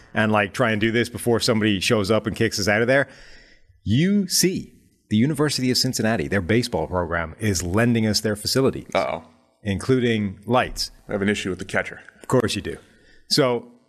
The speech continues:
Speaker 2: we gotta find a catcher by Friday to go to University of Cincinnati.
Speaker 1: At the very minimum, we should be doing ninety percent of this thing. Evidently, the, uh,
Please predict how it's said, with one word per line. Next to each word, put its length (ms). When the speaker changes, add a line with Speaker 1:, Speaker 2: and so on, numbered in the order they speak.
Speaker 2:
we 60
gotta 120
find 200
a 60
catcher 320
by 160
Friday 560
to 120
go 380
to 460
University 440
of 60
Cincinnati. 500
Speaker 1:
At 120
the 60
very 260
minimum, 520
we 140
should 160
be 80
doing 600
ninety 380
percent 340
of 80
this 180
thing. 320
Evidently, 560
the, 340
uh, 220